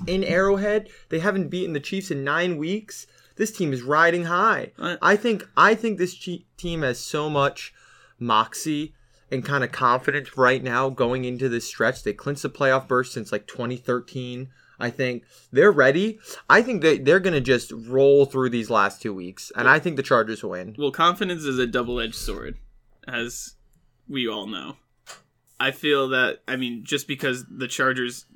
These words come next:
Speaker 2: clinched a playoff spot, that doesn't mean they need to, like, slow down, and that's what I feel like they're going to do. They almost lost to Cincinnati a couple weeks ago.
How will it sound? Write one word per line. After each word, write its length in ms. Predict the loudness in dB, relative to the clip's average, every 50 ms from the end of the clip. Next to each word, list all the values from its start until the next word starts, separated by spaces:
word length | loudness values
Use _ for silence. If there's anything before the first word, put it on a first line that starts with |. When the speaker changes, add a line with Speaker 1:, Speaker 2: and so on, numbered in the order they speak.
| _ _ -16
Speaker 2:
clinched 420 | -6 -2 -2 -2 -2 -4 -10 -14 -10 -6
a 180 | -4 -4 -4 -6 -8 -18 _
playoff 340 | -8 -4 -4 -2 -2 -4 -6 -8
spot, 380 | -12 -12 -10 -8 -8 -8 -10 -14 -20 -20 -20 -18 _ -2
that 180 | -2 -2 0
doesn't 260 | 0 -2 -2 -2 -2
mean 140 | -2 -2 0 -2
they 100 | -2 -4
need 200 | -4 -4 -6 -6
to, 80 | -6 -6
like, 400 | -6 -6 -8 -8 -10 -14 -20 _ _ _ _ _ _ _
slow 440 | -6 -6 -4 -2 -2 0 0 0 0
down, 420 | 0 0 -2 -2 -2 -4 -8 -8 -8
and 140 | -6 -2 -2
that's 200 | -2 -2 0 0
what 140 | 0 0 0
I 60 | -2
feel 200 | -4 -4 -2 -2
like 140 | -2 -4 -4
they're 100 | -6 -8
going 280 | -8 -8 -8 -8 -10 -12
to 60 | -12
do. 240 | -8 -6 -6 -6 -6
They 400 | -8 -6 -2 0 0 0 -2 -4 _ _ _ _ _ _ _ _ _ _ _ _ _ _ _ _ -20 -20 -14 -8
almost 500 | -4 -2 -2 -2 0 -2 -2 -2 -4 -8
lost 360 | -6 -4 -2 -2 -4 -4 -4
to 80 | -10 -10
Cincinnati 760 | -8 -8 -8 -8 -8 -10 -10 -10 -12 -12 -12 -12 -12 -14 _ _ _ _ _ _ _ -12
a 80 | -12
couple 280 | -8 -8 -10 -10 -8 -10
weeks 260 | -8 -10 -10 -10 -12
ago. 320 | -14 -14 -14 -16 -16 -18